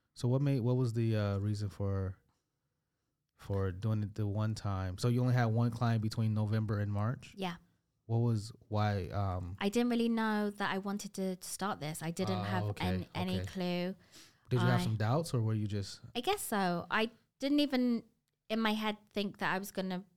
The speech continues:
Speaker 2: become a business. I just really liked doing it.
Speaker 1: Mm-hmm.
Speaker 2: And then I said to myself, "How am I gonna get clients?" So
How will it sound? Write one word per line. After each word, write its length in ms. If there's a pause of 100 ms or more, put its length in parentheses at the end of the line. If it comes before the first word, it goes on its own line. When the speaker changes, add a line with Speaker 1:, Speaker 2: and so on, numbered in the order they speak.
(280)
Speaker 2:
become 260
a 60
business. 460
I 100
just 220
really 220
liked 220
doing 260
it. 220 (220)
Speaker 1:
Mm-hmm. 300
Speaker 2:
And 80
then 100
I 80
said 240
to 80
myself, 420
"How 240
am 120
I 80
gonna 400 (440)
get 160
clients?" 420
So 440